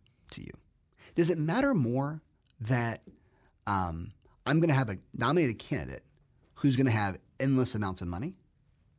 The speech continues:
Because th-, you're running for president of the United States. Any candidate is gonna have an ability to get their message out. That's not actually a factor at all. And in this environment when everyone's raising a billion dollars, uh,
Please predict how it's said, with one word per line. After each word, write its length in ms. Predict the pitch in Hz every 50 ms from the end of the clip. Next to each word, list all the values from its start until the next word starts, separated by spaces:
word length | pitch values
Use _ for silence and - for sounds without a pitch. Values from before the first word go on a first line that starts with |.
| _ _ _ _ _ - -
Because 440 | - 175 - - 208 185 165 147 151
th-, 140 | 175 196 -
you're 140 | - 202 190
running 260 | 175 208 262 311 254
for 100 | - 156
president 560 | 123 - - - 160 165 143 - 139 131 131 -
of 100 | 113 101
the 60 | 107
United 260 | 104 101 90 90 85
States. 420 | - - - - - - - - - _ _ _ _ _ _ _ _ _ _ _ _ -
Any 220 | 240 254 262 277
candidate 500 | 202 - - 190 202 175 120 92 85 - - _ _ _ _ _ -
is 120 | 139 123
gonna 220 | 123 175 190 180 151
have 460 | 113 104 143 147 135 120 113 104 110 - _ _
an 100 | - 135
ability 360 | 135 127 139 143 135 117 107 101
to 100 | 87 101
get 180 | 98 113 110 -
their 80 | 104
message 320 | 92 90 85 - 80 - -
out. 180 | - - - _ _ _
That's 240 | - 185 233 - -
not 400 | 165 156 156 156 147 143 139 - - - - _ _ _
actually 440 | - - - - - - 107 101 -
a 80 | - -
factor 440 | - - 82 80 - - - - -
at 80 | 87
all. 240 | 85 71 - - - - - - - - - -
And 120 | 151 147
in 100 | 147 147
this 180 | 151 165 165 -
environment 460 | 151 135 117 123 117 120 120 107 101
when 80 | - -
everyone's 380 | 131 131 127 123 123 113 101
raising 260 | 117 117 110 104 104 101
a 80 | 82
billion 400 | 95 98 - 120 113 110 101 95
dollars, 500 | 92 90 85 98 104 110 117 120 - - - - - - - - - - - - - -
uh, 80 | -